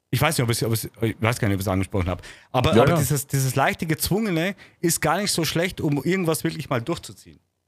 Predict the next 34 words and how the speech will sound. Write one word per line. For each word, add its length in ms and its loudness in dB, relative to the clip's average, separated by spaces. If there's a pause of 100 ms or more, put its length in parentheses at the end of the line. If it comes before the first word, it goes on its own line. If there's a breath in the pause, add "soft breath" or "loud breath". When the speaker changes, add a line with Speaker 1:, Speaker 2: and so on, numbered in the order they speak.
(440)
Speaker 1:
Also 160 0
ich 80 -4
bin 100 0
Speaker 2:
Mhm, 80 4
Speaker 1:
ehrlich, 240 6
Speaker 2:
ja. 60 6
Speaker 1:
weil, 220 4 (440 soft breath)
weil 180 0
ich 180 -2
zum 120 0
Beispiel 340 -2
ohne 200 0
meinen 100 0
Streamplan, 380 -2
den 100 -2
ich 80 -2
jetzt 180 -4
zwei 160 2
Wochen 220 0
lang 160 2
nicht 160 -2
verfolgt 400 0
habe, 340 0
einfach 220 0
nur 220 -2
aus 200 0
Gründen, 600 -2
die 140 0
hinter 200 -2
mir 140 0
stehen, 280 -4 (420 loud breath)
ähm, 260 2 (320)
Speaker 2:
Mhm. 100 -2 (400)
Speaker 1:
ähm, 600 0